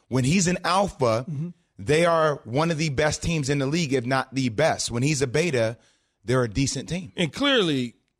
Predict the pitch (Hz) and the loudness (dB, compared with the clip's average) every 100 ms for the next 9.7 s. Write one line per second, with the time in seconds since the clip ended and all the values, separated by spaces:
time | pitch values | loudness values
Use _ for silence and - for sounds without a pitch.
0 | _ _ 113 113 _ _ _ _ _ - | _ _ -20 -20 _ _ _ _ _ 0
1 | 185 143 127 127 147 131 - 196 - 139 | 2 4 2 0 0 -2 0 -2 -2 0
2 | 147 139 131 120 123 104 165 131 - 127 | 0 -2 -4 0 -2 -2 -6 -6 -8 -8
3 | - 151 135 101 85 123 90 - _ _ | -6 -2 -2 -4 -4 -4 -4 -10 _ _
4 | 170 143 139 196 180 175 147 175 262 262 | -6 -4 0 2 4 2 2 0 0 0
5 | 240 - 170 147 147 165 160 120 - 151 | -2 -2 -2 0 0 -4 -10 -16 -8 -4
6 | 143 135 139 135 _ _ _ 135 - - | -4 -6 -8 -14 _ _ _ -8 -4 0
7 | 160 139 - 160 139 139 113 135 131 127 | 0 0 -4 -2 -2 -6 -2 0 0 -2
8 | 120 120 117 113 147 151 143 147 - 131 | -4 -4 -6 -8 -4 -2 0 -2 -2 -4
9 | 123 156 131 127 - 131 | -2 -2 -2 -2 -4 -4